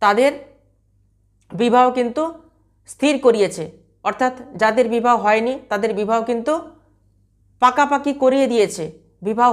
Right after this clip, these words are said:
হয়ে গেছে তাদের এই সাড়ে সাতি চলাকালীন। অনেকে চাকরি পেয়েছে। কর্মফলদাতা শনিদেব মকর রাশির জাতক জাতিকাদের অনেককে কিন্তু চাকরি দিয়েছে, অনেকের চাকরি কিন্তু হয়ে গেছে, পেন্ডিং চাকরি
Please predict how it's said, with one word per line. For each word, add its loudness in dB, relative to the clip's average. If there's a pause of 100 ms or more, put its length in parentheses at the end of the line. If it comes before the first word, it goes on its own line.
হয়ে 4
গেছে -2
তাদের -4 (420)
এই -2
সাড়ে -2
সাতি -4
চলাকালীন। 0 (1080)
অনেকে 2 (120)
চাকরি 0
পেয়েছে। 0 (640)
কর্মফলদাতা 2
শনিদেব 0 (840)
মকর 2
রাশির -2
জাতক 0
জাতিকাদের 0 (400)
অনেককে -2
কিন্তু -2 (120)
চাকরি 0
দিয়েছে, 0 (200)
অনেকের -4 (120)
চাকরি -2
কিন্তু -2 (100)
হয়ে 2
গেছে, -4 (600)
পেন্ডিং 2 (140)
চাকরি 0